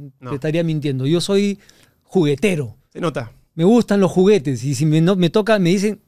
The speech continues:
Speaker 2: "¿Por qué no hago radio?". Porque en todas las, en los últimos veinte años me han invitado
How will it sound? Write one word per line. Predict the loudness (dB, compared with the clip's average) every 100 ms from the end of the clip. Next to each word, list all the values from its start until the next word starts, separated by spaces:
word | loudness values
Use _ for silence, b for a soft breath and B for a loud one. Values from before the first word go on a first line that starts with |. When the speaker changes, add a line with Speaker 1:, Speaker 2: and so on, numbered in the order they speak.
| _ _
Speaker 2:
"¿Por | -12
qué | -6
no | -2 2
hago | 2
radio?". | 4 2 2 0 -2
Porque | -8 -4
en | -6 -4
todas | -2 0
las, | 0 -4 -8 _ _
en | -12 -10
los | -10 -12 -10
últimos | -8 -6 -4 -4
veinte | -4 -4 -4
años | -4 -4
me | -4
han | -4
invitado | -4 -6 -6 -6 -6